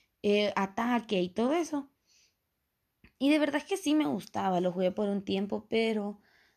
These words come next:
como tenía ese juego compartido con otra persona, que era con la persona que lo había pagado, pues después él decidió, ah, pasarse como a P C, entonces cerró su cuenta, entonces nunca hu-,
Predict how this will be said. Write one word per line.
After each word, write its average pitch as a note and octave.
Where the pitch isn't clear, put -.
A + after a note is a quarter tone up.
como G3
tenía G3+
ese G#3
juego G#3
compartido G#3+
con F3+
otra F3+
persona, F3+
que D#3+
era E3
con E3
la D3+
persona D#3
que -
lo E3
había D#3+
pagado, E3+
pues A3+
después A#3
él A#3
decidió, G#3+
ah, -
pasarse A3
como G#3
a F#3+
P G#3
C, A3
entonces G3
cerró F#3+
su A3+
cuenta, E4
entonces G3+
nunca F#3
hu-, E3